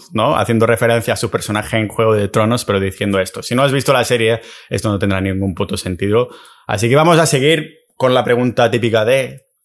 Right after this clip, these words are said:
"Fabo, ¿te consideras hodler?". Pues sin duda, sin duda. Los hodlers somos los que no pensamos vender nunca,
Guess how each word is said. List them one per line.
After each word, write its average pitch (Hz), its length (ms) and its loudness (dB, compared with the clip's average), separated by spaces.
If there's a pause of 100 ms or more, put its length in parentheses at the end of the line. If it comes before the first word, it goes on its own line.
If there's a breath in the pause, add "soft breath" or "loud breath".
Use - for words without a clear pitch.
(120)
"Fabo, 139 460 2
¿te 113 100 0
consideras 120 760 -2
hodler?". 104 480 -2
Pues - 180 -8
sin 92 240 -2
duda, 92 280 -4
sin 147 280 2
duda. 101 220 0
Los 98 220 -2
hodlers 131 320 0
somos 123 340 -2
los 107 180 -4
que 101 420 -6 (500 loud breath)
no 120 160 0
pensamos 101 400 0
vender 95 300 -2
nunca, 120 500 2